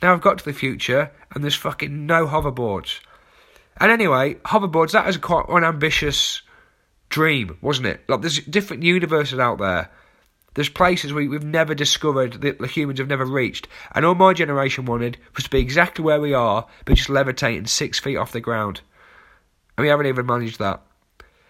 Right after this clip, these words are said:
So that's what I'd say to my grandkids. There's probably no hope,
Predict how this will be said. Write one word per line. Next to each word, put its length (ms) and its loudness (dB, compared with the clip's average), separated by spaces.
So 180 4
that's 220 6
what 120 6
I'd 80 2
say 180 2
to 100 -6
my 60 0
grandkids. 640 -2
There's 160 -4
probably 400 -2
no 260 4
hope, 260 2